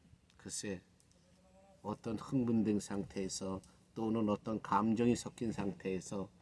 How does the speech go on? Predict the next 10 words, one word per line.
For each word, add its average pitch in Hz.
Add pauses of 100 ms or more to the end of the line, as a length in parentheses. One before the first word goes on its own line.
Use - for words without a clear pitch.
(280)
아마 107
마지막 117
몸부림을 123
치면서 120
방송을 113
했을 147
거예요. 113 (1600)
근데 113
그게 107 (1500)
대박을 110